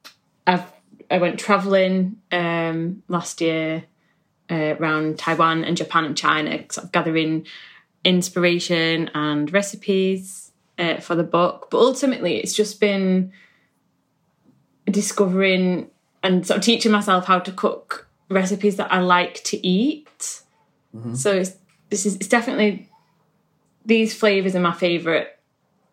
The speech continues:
Speaker 1: flavours and my favourite ingredients to cook with. Yeah, it's, it's just my, it's my favourite, it's my favourite type of food to eat, and I've always loved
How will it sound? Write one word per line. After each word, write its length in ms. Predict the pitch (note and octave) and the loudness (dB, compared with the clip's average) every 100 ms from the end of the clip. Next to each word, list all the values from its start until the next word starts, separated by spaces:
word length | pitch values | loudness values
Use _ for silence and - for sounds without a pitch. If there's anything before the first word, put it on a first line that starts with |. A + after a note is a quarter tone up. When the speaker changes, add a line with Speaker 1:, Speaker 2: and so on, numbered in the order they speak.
| - | -20
Speaker 1:
flavours 720 | - G#3+ G#3 G#3+ G3+ G3+ F#3+ | -2 4 4 4 2 -2 0
and 100 | F3+ | 0
my 60 | F3 | 0
favourite 500 | F#3 F3 E3+ - - _ _ - | 0 0 0 -4 -8 _ _ -4
ingredients 600 | F3+ E3+ F#3 E3+ - - | 0 2 2 0 -2 -6
to 100 | - | -2
cook 320 | G#3 - - | 0 -2 0
with. 440 | F3+ E3 E3 E3 - _ _ _ _ _ _ - - | 0 2 0 -2 -8 _ _ _ _ _ _ -14 -6
Yeah, 260 | - D#3+ D3 | -2 0 0
it's, 200 | F3+ - | 0 2
it's 160 | A#3 | 2
just 140 | C#4+ D4 | 2 2
my, 140 | C#4+ | 2
it's 180 | A3+ A3+ | 2 0
my 80 | A#3 | 0
favourite, 400 | B3 A#3+ A3+ - - _ _ - - _ | 0 2 0 -2 -10 _ _ -20 -20 _
it's 140 | A3 A3 | 0 2
my 120 | A3 | 4
favourite 280 | A3+ A#3+ A#3+ | 2 2 0
type 180 | A3 | -2
of 100 | G#3+ | 0
food 180 | - F#3 | 0 0
to 140 | - F#3 | 0 0
eat, 360 | E3+ D3+ - F3 | 0 -2 -4 -2
and 460 | D#3+ D#3+ D#3 D#3 - _ _ _ - | 0 0 -2 -4 -12 _ _ _ -4
I've 100 | F3 | 0
always 240 | F3 F3+ | 0 0
loved 400 | E3+ E3 - - | 0 -2 -4 -14